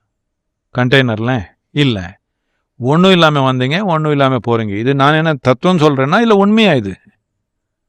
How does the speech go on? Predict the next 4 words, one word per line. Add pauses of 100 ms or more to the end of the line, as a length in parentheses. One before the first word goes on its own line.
(360)
அடிப்படையான
உண்மையா,
இல்ல
தத்துவமான்னு